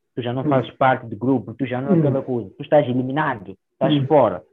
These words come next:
Speaker 1: George Orwell escreveu isso, é, é um romance, né? É
Speaker 2: Hum.
Speaker 1: science fiction. Então ele exagerou. No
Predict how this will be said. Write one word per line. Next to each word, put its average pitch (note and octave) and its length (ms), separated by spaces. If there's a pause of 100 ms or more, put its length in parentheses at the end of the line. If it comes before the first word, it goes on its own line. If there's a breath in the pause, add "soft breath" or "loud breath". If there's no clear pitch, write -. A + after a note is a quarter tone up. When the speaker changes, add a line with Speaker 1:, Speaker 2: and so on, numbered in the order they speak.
(220)
Speaker 1:
George E3 320
Orwell G3 300
escreveu E3 460
isso, F#3+ 320
é, E3+ 260
é F#3+ 60
um G3 80
romance, F3 520
né? D#3 240 (300)
É D3+ 220
Speaker 2:
Hum. D3+ 100
Speaker 1:
science D3 320
fiction. B2 380 (200)
Então C#3 360
ele F3+ 160
exagerou. C3+ 560
No C3+ 100